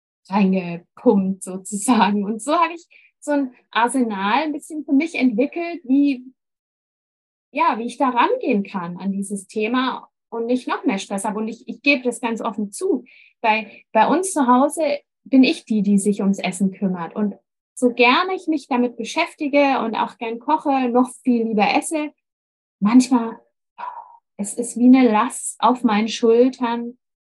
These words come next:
wieder was auszudenken und wieder und wieder. Und dann merke ich, dass ich auch gar keine Lust mehr oder gar keinen Appetit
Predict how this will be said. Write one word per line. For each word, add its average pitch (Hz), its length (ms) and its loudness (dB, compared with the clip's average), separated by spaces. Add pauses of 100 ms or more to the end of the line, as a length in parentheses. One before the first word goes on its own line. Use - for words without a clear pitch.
(180)
wieder 208 500 6
was 185 220 -6
auszudenken 190 1040 -8
und 233 240 -2 (100)
wieder 214 560 -2
und 220 140 -2
wieder. 202 540 2
Und 214 220 0 (680)
dann 240 440 0 (720)
merke 254 300 2
ich, - 100 -14
dass 269 180 2
ich 262 140 0
auch 247 140 -4
gar 262 160 4
keine 220 500 -2
Lust 262 380 0
mehr 302 160 2
oder 220 120 -2
gar 226 180 -6
keinen 220 260 -2
Appetit 208 440 -4